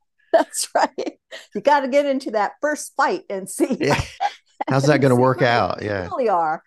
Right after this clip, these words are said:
Speaker 1: But yes, that's the whole process of that due diligence part, right? You're, you're
Speaker 2: Absolutely.
Speaker 1: asking the questions. You are, s-, you know, being told, "Well, this addition was done at this time."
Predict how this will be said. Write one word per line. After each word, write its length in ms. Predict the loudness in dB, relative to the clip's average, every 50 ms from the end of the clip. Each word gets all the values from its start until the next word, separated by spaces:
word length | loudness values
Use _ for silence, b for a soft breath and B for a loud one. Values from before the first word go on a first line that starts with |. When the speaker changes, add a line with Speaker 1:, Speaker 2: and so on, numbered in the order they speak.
| b b b b b b b _ _ _ _ _ _ _ _ _ _ _ _ _ -2
Speaker 1:
But 200 | 0 0 0 -2 -6
yes, 480 | -4 0 0 0 0 0 -4 -10 -14 -12 -6
that's 480 | -4 -2 -2 -2 -2 -4 -8 -10 -16 -18
the 240 | -14 -6 -4 -4 -2
whole 260 | -2 0 0 0 0
process 640 | 0 -2 -2 -2 -2 -2 -4 -6 -8 -8 -8 -8 -8
of 200 | -8 -8 -4 -2
that 400 | -2 0 0 0 -2 -4 -6 -8 _ _ _ _ _ _ _ _ _ _ _ _
due 140 | -2 -2 -2
diligence 680 | 2 4 4 4 4 2 -2 -4 -8 -10 -10 -10 -14 -14
part, 340 | _ -6 -6 -6 -6 -8 -12 _ _ _ _ _ _ _ _ _
right? 320 | -8 -8 -6 -6 -8 -10 -12 _ -12
You're, 400 | -8 -6 -6 -4 -4 -6 -8 -10 -10
you're 160 | -10 -8 -8
Speaker 2:
Absolutely. 280 | -8 -10 -12 -16 -18 -8 -4 -2
Speaker 1:
asking 480 | -2 -2 -4 -6 -8 -8 -6 -6 -6
the 60 | -8
questions. 840 | -10 -10 -8 -10 -10 -10 -12 -14 -14 -14 -14 -14 -18 -20 -20 -20 -20 _ _ _ _ _ _ _ _
You 300 | -8 -8 -6 -6 -6 -8 -8
are, 220 | -8 -8 -8 -8
s-, 300 | -8 -10 -12 -16 -18 -20 _ _ -14
you 140 | -12 -10 -10
know, 160 | -10 -10 -6
being 280 | -4 -4 -2 -2 -4 -8
told, 380 | -8 -6 -6 -4 -4 -6 -6 -4
"Well, 240 | -4 -4 -4 -4 -4
this 240 | -6 -6 -6 -8
addition 500 | -8 -2 0 0 0 0 -2 -8 -6 -6
was 220 | -6 -8 -10 -10 -10
done 280 | -10 -8 -8 -8 -8
at 140 | -10 -10 _
this 160 | -10 -10 -10 -12
time." 460 | -14 -12 -10 -8 -8 -8 -10 -12